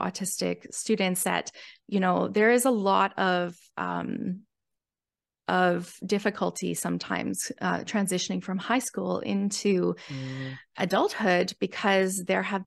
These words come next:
Speaker 1: been so many limitations on what is even available, especially
Speaker 2: Right.
Speaker 1: if the autistic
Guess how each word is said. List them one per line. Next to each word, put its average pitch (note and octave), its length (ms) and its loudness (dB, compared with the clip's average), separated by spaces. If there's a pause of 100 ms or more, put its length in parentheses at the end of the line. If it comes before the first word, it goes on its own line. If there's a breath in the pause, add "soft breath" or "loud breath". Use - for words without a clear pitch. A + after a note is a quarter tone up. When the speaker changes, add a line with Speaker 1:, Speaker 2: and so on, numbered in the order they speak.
Speaker 1:
been F#3 180 0
so F#3+ 160 -2
many F#3 200 -2
limitations F#3 840 -2
on F3+ 160 -2
what F#3 220 -2
is F#3 240 -4
even F#3 640 -6
available, F3 880 -4 (420 loud breath)
especially G3+ 800 0
Speaker 2:
Right. F#3 120 4
Speaker 1:
if - 360 -6
the F#3+ 400 0
autistic F3+ 480 -4